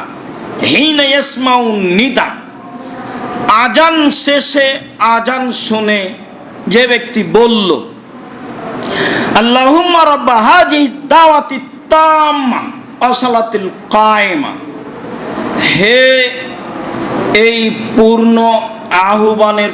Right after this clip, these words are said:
প্রতিপালক, এই প্রতিষ্ঠিত সালাতের প্রতিপালক, শোনো, আতি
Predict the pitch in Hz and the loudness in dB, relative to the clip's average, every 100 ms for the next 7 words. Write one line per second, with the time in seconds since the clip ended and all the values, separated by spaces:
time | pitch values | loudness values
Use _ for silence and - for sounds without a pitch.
0 | - 185 220 185 185 180 170 - - - | -4 -4 -2 0 2 2 0 -4 -16 -20
1 | - - - - - - - - - - | -20 -20 -20 -18 -16 -14 -14 -12 -10 -6
2 | - - - - - - 196 208 196 190 | -4 -2 -2 -2 -2 0 2 2 0 0
3 | 190 196 311 - - - 254 254 226 214 | 0 2 2 0 -6 -2 -2 2 2 2
4 | 196 - - 196 202 196 196 185 - 185 | 2 -2 -2 0 2 0 -2 -6 -4 -4
5 | 202 165 185 170 147 - - - - - | -2 2 2 2 0 -4 -16 -18 -16 -16
6 | - - - - - 190 202 226 - - | -14 -12 -10 -6 -2 0 2 0 -2 -6
7 | - - - - - - - - - - | -10 -12 -12 -10 -8 -8 -6 -6 -4 -4
8 | - 208 277 220 - 180 143 - - | 0 0 0 0 0 0 0 -2 -8